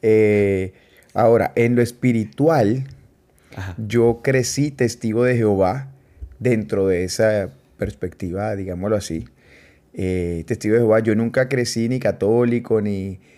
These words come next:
Speaker 1: ni cristiano, ni mormón, ni nada, testigo de Jehová. Desde los siete años, eh,
Speaker 2: Ujú.
Speaker 1: fui testigo de Jehová, eh, porque sí tenía uso de razón en que mis... Bueno, primero,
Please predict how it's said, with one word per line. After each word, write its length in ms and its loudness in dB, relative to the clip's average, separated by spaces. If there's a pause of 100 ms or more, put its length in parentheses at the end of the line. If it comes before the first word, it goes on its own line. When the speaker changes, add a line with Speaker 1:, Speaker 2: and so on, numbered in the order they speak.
(360)
Speaker 1:
ni 500 -6
cristiano, 1000 -2
ni 140 -6
mormón, 540 -2
ni 80 -4
nada, 300 -4
testigo 320 -6
de 80 0
Jehová. 260 -4 (680)
Desde 320 0
los 200 -2
siete 520 2
años, 640 0 (240)
eh, 240 -4
Speaker 2:
Ujú. 100 -4
Speaker 1:
fui 220 -6
testigo 360 -2
de 80 4
Jehová, 360 2 (580)
eh, 300 4
porque 200 0
sí 120 -4
tenía 240 2
uso 180 2
de 60 4
razón 360 2
en 120 0
que 120 2
mis... 460 -2 (340)
Bueno, 240 -2
primero, 520 0